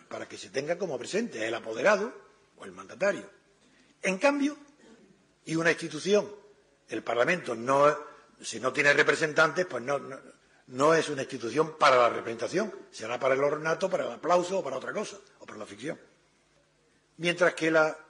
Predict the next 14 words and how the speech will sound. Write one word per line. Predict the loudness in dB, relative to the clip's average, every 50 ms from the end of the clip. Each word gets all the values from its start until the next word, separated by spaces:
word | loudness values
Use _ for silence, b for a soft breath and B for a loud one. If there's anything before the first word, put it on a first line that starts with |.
| _ 0
representatividad | 2 6 6 6 6 6 4 2 4 2 2 2 2 2 2 2 0 2 4 4 4 4 0 -6 -14 -20 -20 _ _ _ _ _ _ _ _ _ _ _ _ _ _ _ _ _ -4
lo | 2 4 4 6
que | 8 6
designa | 6 6 6 4 4 4 4 2 2 4 4 4
es | 4 4 0 -4 -2
una | 2 4 4 4 4 6
correspondencia | 6 6 6 8 6 4 2 0 -4 -4 -4 -2 -2 -2 -2 -2 -6 -8 -10 -12 -12 -12 -16 _ _ _ _ _ _ _ _ _ _ _ _ _ _ _ _
paralela, | 4 4 6 6 4 4 4 2 2 -2 -6 -10 -12 -10
exacta, | -8 -4 0 0 0 0 -2 -6 -12 -12 -12 -4 2
copia, | 2 2 2 2 -2 -6 -6
especular, | -6 -8 -4 -2 -2 -2 0 2 2 2 2 2 0
como | -2 -2 0
un | 0
espejo, | 0 0 2 4 2 4 2 -2